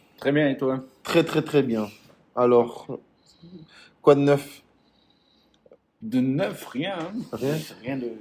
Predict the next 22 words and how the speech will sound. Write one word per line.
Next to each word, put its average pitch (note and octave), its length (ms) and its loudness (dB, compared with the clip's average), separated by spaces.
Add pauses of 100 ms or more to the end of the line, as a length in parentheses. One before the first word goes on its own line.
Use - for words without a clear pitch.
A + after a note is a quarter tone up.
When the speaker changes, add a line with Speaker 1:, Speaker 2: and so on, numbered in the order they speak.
(520)
Speaker 1:
la A2 100 -14
vie A#2+ 200 -12
continue, C3+ 680 -6 (680)
le A2 80 -6
cours - 320 -14
continue. C#3 400 -8 (240)
Speaker 2:
On A#2+ 120 2
espère, A#2 460 2
on A2+ 100 -2
espère, A#2 360 0
surtout, C3+ 480 2
euh, A#2 460 4 (120)
surtout C3+ 300 0
en C#3 80 4
cette C#3 200 2
année, B2 340 2
euh, A#2 40 2
deux A#2 140 -2
mille A#2 160 0
vingt A2 200 -6
et A#2+ 60 -6
un. A2 120 -6